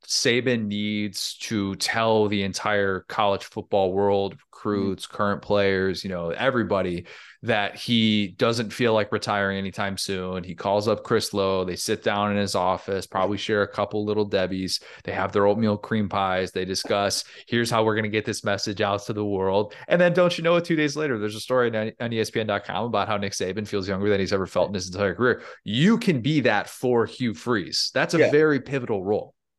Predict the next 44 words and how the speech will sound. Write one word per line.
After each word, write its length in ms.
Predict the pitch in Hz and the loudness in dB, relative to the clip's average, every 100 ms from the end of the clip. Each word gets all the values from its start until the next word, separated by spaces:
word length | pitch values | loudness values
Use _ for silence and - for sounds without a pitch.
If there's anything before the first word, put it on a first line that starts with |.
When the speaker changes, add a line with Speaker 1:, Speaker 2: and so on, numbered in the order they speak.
| _ | _
Speaker 2:
It 100 | 131 | 2
is 160 | 156 139 | 4 4
a 60 | |
very 260 | 131 135 131 | 2 2 2
pivotal 320 | 131 127 127 | 0 -2 -2
role, 280 | 120 117 131 | 0 2 2
and 80 | 127 | -2
I'm 120 | 113 | -4
gonna 100 | 110 | -6
take 160 | 135 117 | -6 -8
it 80 | |
seriously. 460 | 117 139 180 - 78 | -6 -6 -6 -8 -6
I 40 | |
mean, 200 | 92 92 | -4 -4
um, 420 | 87 95 92 92 - _ - | -2 0 -2 -4 -10 _ -8
I've 100 | 95 | 0
had 300 | 107 101 98 | 0 0 -10
discussions 480 | 107 - 110 110 110 | -6 -2 -2 -4 -10
with 120 | 104 | -8
my 100 | 101 | -6
boss, 440 | 85 90 107 - | -2 -2 -2 -4
and, 300 | 98 98 92 - - | -6 -4 -6 -12 -12
you 100 | 107 | -4
know, 340 | 95 104 - _ - _ _ _ _ _ _ - | -4 -4 -10 _ -20 _ _ _ _ _ _ -2
will 180 | 120 | 4
I 100 | 120 | 4
get 320 | 120 113 - - | 4 0 -4 -12
some 240 | - 120 123 | -6 -2 -2
inside 320 | 123 127 123 | 0 2 2
info? 300 | 127 139 143 | 0 0 -2
Maybe. 640 | 95 87 87 123 147 131 - _ _ | -2 -4 -4 -4 -6 -8 -18 _ _
If 140 | 98 107 | -10 -6
not, 460 | 101 113 110 - | -2 -2 -4 -6
you 80 | 120 | -4
know, 120 | 101 | -2
it's 140 | 104 110 | -2 -6
not 120 | 104 | -8
the 60 | |
biggest 280 | 95 101 98 | -6 -6 -6
thing, 240 | 95 107 120 | -6 -4 0
but, 300 | 104 117 117 | 0 0 -2
you 60 | |
know, 120 | 110 | -2
I, 260 | 104 101 | 0 0